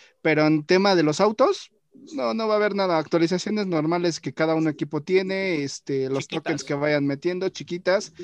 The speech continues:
Speaker 1: eh, eh, ese tema de evolución, pero hasta ahí, no va a haber
Speaker 2: Sí.
Speaker 1: ningún desarrollo nuevo, ¿no?
Speaker 2: Recordemos que los, los equipos lo habían anunciado desde antes de que empezara la temporada,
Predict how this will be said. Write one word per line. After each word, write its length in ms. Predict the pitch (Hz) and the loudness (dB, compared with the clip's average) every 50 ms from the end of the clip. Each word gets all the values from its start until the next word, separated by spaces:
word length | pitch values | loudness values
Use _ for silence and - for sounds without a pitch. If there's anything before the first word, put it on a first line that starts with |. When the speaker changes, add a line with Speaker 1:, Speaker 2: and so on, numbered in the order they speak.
| - - - - - - - _ | -16 -14 -14 -12 -12 -14 -16 _
Speaker 1:
eh, 200 | - 147 143 139 - | -14 -12 -10 -8 -4
eh, 180 | 156 156 147 - | -4 -4 -4 -2
ese 260 | - 165 156 - 175 156 | -2 -2 0 0 -2 0
tema 260 | - 170 165 165 160 | 0 2 4 4 4
de 60 | 156 | 4
evolución, 520 | - 143 139 139 147 - - 208 240 285 - - | 4 2 2 0 0 0 0 0 0 0 0 0
pero 160 | - 151 151 | 2 4 4
hasta 200 | 147 139 - 156 | 2 2 0 0
ahí, 180 | 156 151 151 - - | 0 0 -2 -4 -6
no 160 | 151 156 160 160 | -4 -2 0 2
va 60 | 160 | 2
a 20 | |
haber 160 | 156 160 156 | 2 2 0
Speaker 2:
Sí. 60 | 156 156 | 0 0
Speaker 1:
ningún 560 | 147 139 139 135 147 147 151 151 151 147 143 | -2 -2 -4 -4 -6 -6 -4 -2 -2 -2 -2
desarrollo 500 | 143 135 - 139 135 139 143 139 147 139 | -2 -4 -4 -4 -4 -2 -2 -2 0 0
nuevo, 320 | 139 139 135 131 127 - | 0 0 -2 -4 -6 -8
¿no? 160 | 143 151 233 - | -10 -12 -12 -12
Speaker 2:
Recordemos 680 | - 135 143 139 131 160 151 151 165 180 185 196 196 - | -10 -8 -8 -8 -6 -6 -6 -4 -4 -4 -4 -4 -6 -6
que 160 | - - 147 | -6 -6 -6
los, 260 | 143 139 135 131 - - | -6 -6 -8 -8 -10 -10
los 220 | 131 135 135 131 131 | -10 -10 -8 -10 -10
equipos 320 | 135 160 156 196 185 160 | -10 -10 -10 -10 -8 -8
lo 60 | 151 | -6
habían 160 | 139 143 147 156 | -6 -6 -6 -6
anunciado 440 | 160 156 143 131 - 156 151 156 | -6 -8 -10 -10 -8 -8 -6 -6
desde 200 | 151 135 120 131 | -6 -8 -8 -8
antes 260 | 131 139 135 151 147 127 | -8 -8 -10 -12 -16 -16
de 80 | 131 | -16
que 60 | - | -16
empezara 280 | 117 110 117 143 143 143 | -18 -14 -12 -8 -8 -8
la 80 | 135 - | -8 -8
temporada, 560 | 123 113 - 127 143 160 170 175 180 196 | -12 -14 -12 -10 -6 -4 -4 -4 -4 -4